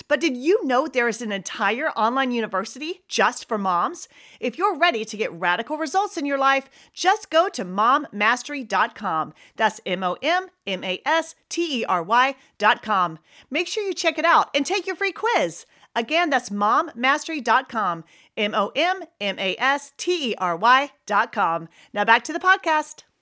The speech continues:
So what we'll do is we resort, we, we go to our past, we consult with our past, and we say, "Can I do this?" And our past self, like I said, only knows from her experience. She'll say, "No." "Who do you think you are? You've never done it before. You've always been broke.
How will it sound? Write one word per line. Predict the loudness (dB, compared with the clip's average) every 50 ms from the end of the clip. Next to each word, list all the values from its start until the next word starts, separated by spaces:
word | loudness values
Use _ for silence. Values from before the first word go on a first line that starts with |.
| _ _ _ _ _ _ _ _ _ _ _ _ _ _ -20 -20 -20 -20 -20 -20 -20 -20 -14
So | -6 -2 0 2 2 2 0
what | 0 -2 -2 -2 -2
we'll | -4 -6
do | -8 -6 -8 -6 -6 -2
is | -2 -2 -4 -4 -8
we | -14 -14 -14 -14 -18 -20 _ _ _ -20
resort, | -16 -12 -10 -10 -8 -4 -2 -2 -2 -2 -4
we, | -10 -10 -10
we | -12 -14 -14
go | -10 -6 -4
to | -2 -2
our | -2 -4
past, | -4 -6 -6 -4 -4 -6 -8 -14 -20 -20 -20 -20 -20 _ _ _ _ _ -18
we | -16 -16 -12
consult | -12 -12 -10 -8 -4 -4 -2 -2
with | -4 -4 -6
our | -6 -6
past, | -6 -6 -6 -6 -6 -8 -10 -18 -14
and | -12 -12
we | -10 -10
say, | -12 -8 -8 -8
"Can | -8 -8 -10 -8 -8
I | -8 -4
do | -4 -4 -4
this?" | -4 -6 -8 -8 -10
And | -6 -4
our | -4 -4
past | -4 -4 -6 -6 -6 -6 -6
self, | -4 -4 -4 -4 -6 -10 _ _ -20 _ _ _ _ _ _ -10
like | -8 -8 -4
I | -6 -6
said, | -6 -6 -6 -4 -2 -2 -4 -6 -6
only | -8 -8 -8 -8
knows | -6 -6 -6 -6 -6 -8
from | -10 -10 -8
her | -8 -10 -12
experience. | -12 -14 -18 -14 -10 -8 -6 -6 -6 -8
She'll | -12 -16 -14
say, | -14 -14 -14
"No." | -12 -12 -10 -8 -8 -8 -8 -10 -12 -14 -18 -20 _ _ _ _ _ _ _ _ _ _ _ _ _ _ _ _ _
"Who | -12 -10
do | -8
you | -8 -8
think | -8 -10 -10 -10
you | -8 -6 -4 -2
are? | -2 -2 -2 -2
You've | -4 -8 -12
never | -10 -8 -8 -6 -6 -6
done | -6 -6 -6
it |
before. | -8 -12 -10 -8 -6 -6
You've | -6 -6 -4 -4
always | -2 -2 -2 -2
been | -4 -8 -12 -10
broke. | -8 -10 -10 -10 -14 _ -20